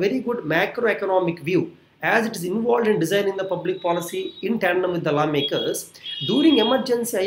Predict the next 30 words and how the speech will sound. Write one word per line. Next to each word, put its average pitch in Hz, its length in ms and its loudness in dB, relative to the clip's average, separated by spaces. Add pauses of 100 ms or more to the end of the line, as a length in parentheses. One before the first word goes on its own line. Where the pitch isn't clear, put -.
(120)
F 220 120 -6
C, 226 280 -6
I 165 80 2
F 208 140 0
C 226 120 -6
can 185 200 -2
give 170 340 0 (400)
proper 226 360 2
plan, 190 460 0
proper 170 300 -2
direction 180 420 0
to 208 60 -2
the 208 80 6
government. 143 540 0 (720)
Now, 170 80 -2
how 180 180 2
do 311 60 4
you 285 220 4
conclude 226 440 -2
these 180 140 -4
kind 170 200 0
of 160 100 -2
questions? - 460 -6 (280)
The 185 80 -2
conclusion 254 520 0
can 208 200 0
be 196 60 -2
in 170 60 -2
different 160 300 -2
ways. - 320 -4